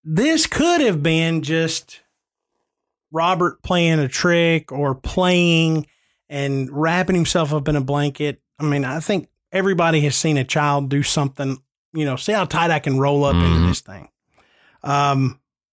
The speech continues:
Speaker 1: but I, I mean, I don't know. It's kinda strange, you know. Why would he stuff himself in a closet so tight that he couldn't get out?
Speaker 2: Uh, the perching
Speaker 1: You know.
Speaker 2: of the table.
Speaker 1: Right.
Speaker 2: Kinda.
Speaker 1: I mean, you know, that's, that's really kinda strange. But they,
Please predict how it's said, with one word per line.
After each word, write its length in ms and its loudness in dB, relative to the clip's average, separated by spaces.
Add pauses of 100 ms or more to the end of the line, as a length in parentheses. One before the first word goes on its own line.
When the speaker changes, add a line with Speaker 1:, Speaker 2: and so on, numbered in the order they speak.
(300)
Speaker 1:
but 380 -6
I, 340 -6
I 40 0
mean, 160 2
I 120 2
don't 140 2
know. 180 2
It's 180 2
kinda 240 0
strange, 640 0
you 80 2
know. 160 2
Why 180 2
would 140 2
he 80 0
stuff 280 -2
himself 360 0
in 80 2
a 60 0
closet 520 -2
so 140 0
tight 300 -2
that 100 -4
he 80 -2
couldn't 220 0
get 120 0
out? 380 -2
Speaker 2:
Uh, 200 0
the 140 0
perching 500 0
Speaker 1:
You 100 4
know. 0 -
Speaker 2:
of 60 2
the 60 2 (100)
table. 560 2 (220)
Speaker 1:
Right. 340 0
Speaker 2:
Kinda. 440 0 (680)
Speaker 1:
I 60 -8
mean, 340 0
you 120 0
know, 140 0
that's, 440 -4
that's 220 -4
really 360 2
kinda 300 -2
strange. 500 -2
But 200 -8
they, 220 0